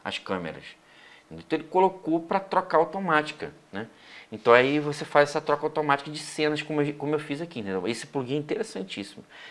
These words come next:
Eu recomendo que você dê uma olhada, que você coloque, é bem levinho, sabe? Bem simplesinho. É, a, ele é só do O B S, né? Se você usa o Wirecast, né? De repente,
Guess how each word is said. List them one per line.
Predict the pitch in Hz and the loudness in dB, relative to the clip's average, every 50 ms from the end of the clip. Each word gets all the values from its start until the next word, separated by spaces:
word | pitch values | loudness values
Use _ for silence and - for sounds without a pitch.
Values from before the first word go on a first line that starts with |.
| - | -6
Eu | - 87 | -4 -2
recomendo | 90 113 127 - - 135 113 104 107 123 139 | 0 0 -2 0 0 0 0 2 0 0 -2
que | - - | -4 -8
você | 123 117 - - | -10 -10 -10 -8
dê | 107 107 113 | -2 0 0
uma | 113 110 104 | 2 2 0
olhada, | 95 85 85 87 101 120 127 127 127 | 0 0 2 2 2 2 2 0 -6
que | 127 - | -8 -4
você | - 143 - - - 107 101 - - - - - - - - | -4 -4 -4 -2 -6 -6 -6 -6 -10 -18 -18 -18 -20 -18 -6
coloque, | - - 92 92 104 - - | 2 4 6 6 6 4 2
é | 110 | -6
bem | 90 87 95 127 156 | -6 -2 0 0 2
levinho, | 160 156 135 110 92 92 104 107 127 147 151 151 - - - | 4 6 6 6 6 4 -4 -4 -4 -4 -6 -8 -14 -20 -8
sabe? | - - 98 87 82 | 0 2 2 2 2
Bem | 78 101 123 147 | -2 -4 -6 -6
simplesinho. | 147 - - - 127 117 - 117 101 90 87 98 131 156 170 - - _ _ _ _ _ _ - - - - - - - _ - - - | -6 -8 -10 -10 -10 -8 -8 -8 -8 -6 -6 -6 -6 -8 -10 -16 -20 _ _ _ _ _ _ -20 -20 -20 -20 -20 -20 -20 _ -16 -4 4
É, | - 113 110 107 104 104 104 | 6 8 8 8 6 6 4
a, | 104 107 110 - - - - _ _ - _ - | 4 4 2 0 -6 -18 -20 _ _ -20 _ -6
ele | 117 120 107 107 | 0 2 4 4
é | 113 | 4
só | - - - - - 156 156 | 2 0 -2 4 10 10 10
do | 170 160 170 | 10 12 12
O | 160 151 | 12 12
B | 131 131 120 | 12 12 8
S, | 110 104 107 131 156 - - 127 | 10 10 10 8 8 6 -4 -6
né? | 127 120 | -6 -6
Se | 117 - - | -6 -6 -6
você | 104 98 95 - - - | -4 -4 -4 -6 -6 -6
usa | 104 104 101 92 95 | -4 -4 -4 -4 0
o | 92 | 0
Wirecast, | 92 90 87 85 - - 87 - - 113 110 - - - | 0 0 0 -4 -8 -2 2 4 4 4 2 0 -8 -8
né? | 90 92 | -8 -8
De | 87 90 | -8 -8
repente, | 92 92 - - 95 90 107 - - 123 120 | -8 -10 -10 -10 -10 -10 -10 -8 -10 -10 -10